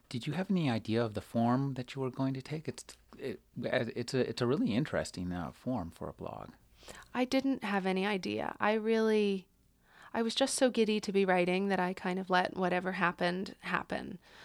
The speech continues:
Speaker 2: Um, I, I had, I had loved to write for a long time. I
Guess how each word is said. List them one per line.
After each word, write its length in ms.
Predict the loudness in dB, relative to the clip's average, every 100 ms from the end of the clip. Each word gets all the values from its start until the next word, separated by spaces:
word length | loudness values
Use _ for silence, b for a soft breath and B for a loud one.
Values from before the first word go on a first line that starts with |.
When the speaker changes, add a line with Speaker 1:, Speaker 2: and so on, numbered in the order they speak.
| B B B -4
Speaker 2:
Um, 480 | -2 0 -4 -6 -12 _ 2
I, 120 | 4
I 120 | 6
had, 220 | 6 2 -2 -4
I 100 | -2
had 280 | -2 -2 2
loved 300 | 6 6 4
to 80 | 2
write 220 | 2 2
for 120 | 2
a 80 | 2
long 280 | 2 -2 -2
time. 480 | -2 -2 -2 -4 -4
I 380 | -2 -2 -4